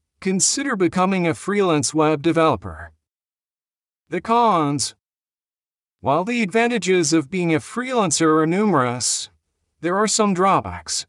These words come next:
Being a freelancer means you'll have to handle your own bookkeeping and taxes. If you're looking for the freedom to bill employers for time worked, this might not be for you.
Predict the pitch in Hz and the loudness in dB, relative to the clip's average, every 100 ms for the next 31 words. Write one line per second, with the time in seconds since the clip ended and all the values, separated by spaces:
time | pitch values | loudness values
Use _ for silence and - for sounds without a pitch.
0 | _ _ _ _ - 220 254 214 - 277 | _ _ _ _ -6 -4 0 -2 -2 -4
1 | 285 254 180 190 180 185 180 160 151 151 | -2 0 2 2 2 2 0 0 2 2
2 | 156 170 165 147 156 190 185 175 156 151 | 2 -2 0 -2 0 0 2 2 4 2
3 | 147 180 185 151 175 156 165 151 156 156 | 2 0 0 0 0 0 -4 0 2 2
4 | 147 180 151 147 - - - - _ _ | 2 0 -2 -2 -6 -8 -8 -8 _ _
5 | _ _ - 143 143 147 208 254 247 185 | _ _ -6 -4 0 2 2 0 0 0
6 | 170 156 - 233 240 233 185 160 135 180 | 0 0 -2 -4 0 0 2 0 0 0
7 | 190 170 143 - 202 220 180 156 - 156 | 2 2 0 -2 0 2 2 0 0 -4
8 | - 156 151 156 190 196 104 - - - | 0 0 2 2 2 2 0 -6 -18 -18
9 | _ _ _ 131 185 202 185 180 202 151 | _ _ _ -6 -2 0 0 2 0 0
10 | 151 143 160 127 143 139 156 110 92 | 0 0 0 0 2 2 2 0 -4